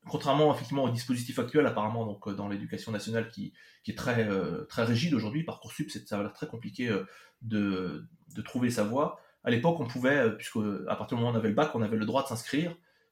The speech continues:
Donc, euh, malgré les quotas, malgré tout, tout, toutes ces, toutes ces difficultés que, de, de, de surinscription en japonais, en chinois, euh, au Langzhou, on avait réussi à s'inscrire. Et donc, on, on pouvait, euh, suivre ces cours. Et donc, on avait le temps, le système nous laissait le temps de,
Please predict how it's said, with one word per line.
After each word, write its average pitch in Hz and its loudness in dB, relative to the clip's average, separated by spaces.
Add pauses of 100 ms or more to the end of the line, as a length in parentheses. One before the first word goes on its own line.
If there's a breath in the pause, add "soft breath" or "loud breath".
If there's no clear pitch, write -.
(100)
Donc, 104 -2
euh, 101 2
malgré 107 0
les 107 0
quotas, 113 0
malgré 104 -2
tout, - -12 (100)
tout, - -16
toutes - -12
ces, 101 0
toutes - -20
ces 123 -4
difficultés 120 -4
que, - -2 (280)
de, 98 -6
de, 92 -6
de 110 -10
surinscription 120 -2
en 110 -2
japonais, 110 -2
en 104 -6
chinois, 110 -6
euh, - -8 (220)
au 107 -6
Langzhou, 127 0 (380 loud breath)
on 113 -4
avait 107 4
réussi 113 6
à 143 6
s'inscrire. 147 -2 (340 soft breath)
Et 98 0
donc, 123 0
on, 104 -2
on 104 -8
pouvait, 120 0
euh, 98 0
suivre 123 -2
ces - -10
cours. 151 -2
Et 110 -2
donc, 117 -2
on 110 0
avait 123 4
le 117 2
temps, 147 4
le 117 -2
système 143 4
nous 127 2
laissait 127 2
le 123 -4
temps 151 2
de, 113 0